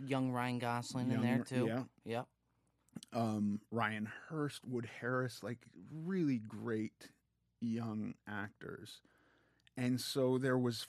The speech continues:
Speaker 2: for sure, and we, and when it was, there was also, like, the dynamic of we're the team and they're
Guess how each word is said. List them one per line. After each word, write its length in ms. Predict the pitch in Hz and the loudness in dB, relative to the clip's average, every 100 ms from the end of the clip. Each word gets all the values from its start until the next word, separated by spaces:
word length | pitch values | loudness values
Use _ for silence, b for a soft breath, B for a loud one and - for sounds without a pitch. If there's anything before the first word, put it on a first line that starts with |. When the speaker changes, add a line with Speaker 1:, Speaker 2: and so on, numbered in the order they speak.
| - | -8
Speaker 2:
for 100 | 123 | -4
sure, 560 | - - 190 190 165 - | -2 -2 -2 -2 -2 0
and 200 | 135 135 | 2 4
we, 100 | 165 | 2
and 240 | - 143 | 4 4
when 120 | 143 | 4
it 120 | 139 127 | 2 0
was, 140 | 139 | 0
there 300 | 135 123 127 | 2 2 0
was 120 | 135 | 0
also, 320 | 170 196 - | 0 -2 0
like, 220 | 131 117 - | 2 2 -2
the 60 | |
dynamic 580 | 107 110 113 110 107 - | -2 0 2 2 0 -4
of 300 | 110 107 107 | -2 -2 -2
we're 380 | - 107 120 127 | -6 0 4 4
the 160 | 123 - _ | 2 -4 _
team 600 | - 107 113 104 101 110 - b b b b _ | -2 0 2 2 0 -2 -6 b b b b _
and 280 | 113 107 104 | 2 4 4
they're 480 | 107 107 104 104 | 4 6 4 2